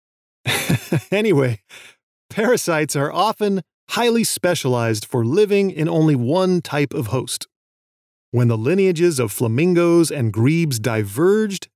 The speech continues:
the tapeworms went along for the ride. The tapeworms, too, have been evolving for forty million years, but biologists still recognize them as belonging to the same family. So sometimes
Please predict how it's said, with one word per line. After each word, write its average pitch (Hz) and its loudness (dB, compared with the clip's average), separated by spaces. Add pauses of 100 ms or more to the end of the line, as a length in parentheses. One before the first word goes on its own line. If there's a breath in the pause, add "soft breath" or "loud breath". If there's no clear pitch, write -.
(100)
the 117 0
tapeworms 175 0
went 120 -2
along 143 0
for 165 -2
the 165 0
ride. 165 -2 (580)
The 120 -2
tapeworms, 196 0
too, 240 2
have 117 -2
been 139 2
evolving 135 0
for 147 -2
forty 151 2
million 156 2
years, 147 -2 (460)
but 160 -2
biologists 151 -2
still 226 0
recognize 131 0
them 143 2
as 120 0
belonging 151 0
to 139 -4
the 131 -4
same 160 0
family. 143 -6 (640)
So 226 0
sometimes 170 0